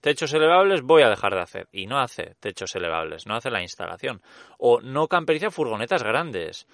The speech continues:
o no camperiza furgonetas pequeñas, o no, yo qué sé. Entonces, claro, para ayudaros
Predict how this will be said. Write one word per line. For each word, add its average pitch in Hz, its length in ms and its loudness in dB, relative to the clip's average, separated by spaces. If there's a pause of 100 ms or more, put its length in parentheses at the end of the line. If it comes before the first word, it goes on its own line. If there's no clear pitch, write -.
(160)
o 120 120 -4
no 107 120 -6
camperiza 90 400 -6
furgonetas 85 460 -10
pequeñas, 156 640 -8 (320)
o 107 160 -2
no, 190 500 0
yo 131 140 -6
qué 117 120 -6
sé. - 260 -6 (500)
Entonces, 131 460 -2
claro, 135 460 0
para 110 200 2
ayudaros 107 720 2